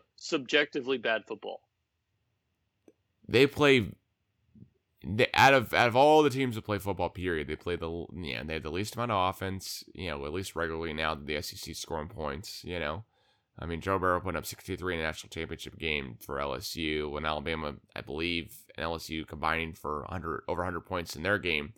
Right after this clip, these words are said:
Speaker 2: this past season. You know, I mean, clearly the S E C scoring now too, so.
Speaker 1: Yeah. Well, and, and it's like, hmm,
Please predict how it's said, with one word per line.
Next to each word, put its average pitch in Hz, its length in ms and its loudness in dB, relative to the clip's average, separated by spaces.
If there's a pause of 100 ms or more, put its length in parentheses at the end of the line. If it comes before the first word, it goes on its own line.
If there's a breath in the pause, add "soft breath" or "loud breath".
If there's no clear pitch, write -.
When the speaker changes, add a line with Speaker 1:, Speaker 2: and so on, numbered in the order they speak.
(360 soft breath)
Speaker 2:
this - 120 -10
past 82 320 -2
season. 69 460 -6
You 60 160 -8
know, 50 240 -10
I 50 40 -12
mean, 50 280 -14
clearly 71 220 -6
the 73 40 -4
S 76 140 -10
E - 20 -16
C - 160 -10
scoring 62 380 -8
now 52 240 -8
too, 64 340 -4
so. 71 680 -4 (200)
Speaker 1:
Yeah. 117 240 -2 (600)
Well, 127 240 6 (140)
and, 151 180 2 (100)
and 143 140 4
it's 135 160 0
like, 131 340 4 (520)
hmm, 135 280 0